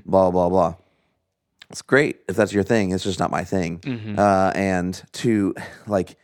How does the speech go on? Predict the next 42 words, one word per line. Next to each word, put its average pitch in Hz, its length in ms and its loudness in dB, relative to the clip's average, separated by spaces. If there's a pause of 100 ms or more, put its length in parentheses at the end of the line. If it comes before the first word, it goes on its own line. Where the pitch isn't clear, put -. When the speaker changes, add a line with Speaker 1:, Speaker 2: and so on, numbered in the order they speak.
(360)
Speaker 1:
have 127 280 2
to 113 100 -4
do 117 200 4
it 117 160 2
again. 95 720 -2 (260)
Speaker 2:
Hmm. 117 200 -8 (420)
Speaker 1:
<laughs> - 80 -10 (760)
Just - 140 -10
seems 139 260 0
daunting. 98 500 -2
Speaker 2:
Yeah, 190 320 2
and 185 100 0
that's 220 180 -2
what, 277 180 2
like, 156 180 0
ha-, 147 300 2
kept - 240 0
me 160 120 0
out 151 120 2
of 131 100 -2
games 135 400 0
like 120 440 -2 (140)
Division, 120 800 0
like, 113 100 2
Speaker 1:
Yeah. 104 180 6
Speaker 2:
w-, 139 220 0
uh, 139 60 -2
to 135 160 -2
go 143 200 6
dive 135 240 6
back 131 220 4
in 131 60 4
after 123 200 2
the 123 80 -4
D 127 160 2
L 123 100 4
C 127 160 -2
dropped 127 260 4
for 151 180 0
that, 143 400 6
or, 123 140 0
like, 120 260 0